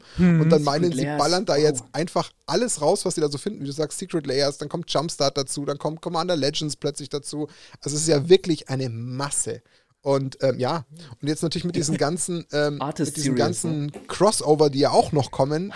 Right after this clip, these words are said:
Speaker 2: äh, auch dieses Jahr noch, das wird ja Wahnsinn. Also das wird ja völlig absurd. Schöner Award. Ähm,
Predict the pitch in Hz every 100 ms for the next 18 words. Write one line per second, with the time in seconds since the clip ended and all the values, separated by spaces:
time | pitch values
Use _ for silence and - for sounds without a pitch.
0 | 139 139 135 - 202 143 - 120 139 -
1 | _ _ _ _ _ - 127 160 131 110
2 | 104 143 113 107 - 117 120 - 123 120
3 | 120 120 - - 127 - - - - -
4 | 165 220 285 - - - 147 120 143 339
5 | - - - 170 170 185